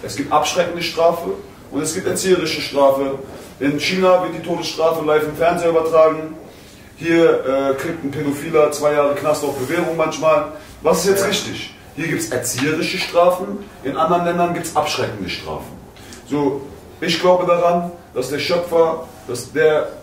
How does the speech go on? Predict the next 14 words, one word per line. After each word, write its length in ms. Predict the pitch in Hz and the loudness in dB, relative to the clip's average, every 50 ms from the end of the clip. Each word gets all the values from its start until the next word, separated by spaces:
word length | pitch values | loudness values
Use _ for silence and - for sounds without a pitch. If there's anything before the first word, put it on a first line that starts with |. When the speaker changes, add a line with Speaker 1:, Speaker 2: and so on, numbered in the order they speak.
| - - - - - - - - - | -20 -20 -20 -20 -20 -20 -18 -10 -8
Speaker 1:
dass 260 | 123 - - - - - - - - - - - - - - - | -6 -6 -6 -8 -14 -16 -20 -20 -20 -20 -20 -20 -20 -20 -8 -2
der 100 | 131 131 | -2 0
Schöpfer, 360 | 131 - 131 - - 170 - 151 | 2 2 0 0 2 2 0 0
an 60 | 147 | 0
den 180 | 147 151 139 151 | 0 -2 -2 -4
ich 160 | 170 - - | -6 -6 -2
glaube, 480 | 151 160 165 165 165 170 170 175 175 175 - - - - - - - - - - - - - | 4 6 6 6 6 4 0 -4 -6 -6 -10 -14 -20 -20 -20 -20 -20 -20 -20 -20 -20 -6 -2
abschreckende 580 | 160 170 - - - - 139 123 139 135 127 110 | 0 0 0 0 0 0 0 0 -2 -2 -4 -4
Strafen 440 | 113 110 113 110 110 107 - 98 95 | -6 -4 -2 0 0 -2 -2 -6 -10
für 80 | 110 104 | -10 -8
den 120 | 101 95 | -4 -2
Menschen 320 | 95 95 87 - - 95 | -2 -2 -2 -4 -6 -8
hervorgesehen 520 | 92 87 98 98 87 87 90 90 92 85 76 | -8 -8 -8 -8 -8 -8 -8 -8 -8 -8 -8
hat, 140 | 76 - | -10 -12